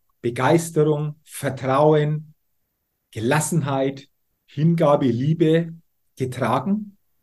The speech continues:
Hast du diese emotionale Ausrichtung in dir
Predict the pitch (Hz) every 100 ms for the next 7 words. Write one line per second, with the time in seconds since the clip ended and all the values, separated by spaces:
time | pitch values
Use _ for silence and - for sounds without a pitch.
0 | _ _ _ _ _ _ _ _ _ _
1 | _ _ 151 165 202 - 185 165 180 180
2 | - 170 214 196 170 165 151 151 151 185
3 | 190 190 180 160 - 127 123 - 185 165
4 | 170 180 190 190